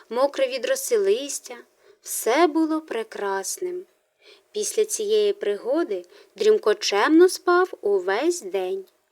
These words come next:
А щойно заходило сонце, совеня широко розплющувало свої великі жовті очі,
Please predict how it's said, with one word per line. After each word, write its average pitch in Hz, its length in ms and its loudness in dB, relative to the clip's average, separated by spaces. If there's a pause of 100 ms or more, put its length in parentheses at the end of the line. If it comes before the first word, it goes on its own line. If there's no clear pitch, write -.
(260)
А 247 140 0
щойно 269 560 4
заходило 262 720 2
сонце, 302 680 2 (300)
совеня 214 560 4
широко 330 600 2
розплющувало 302 840 -2
свої 440 400 -4
великі 196 640 0
жовті 180 500 -4 (100)
очі, 190 540 -6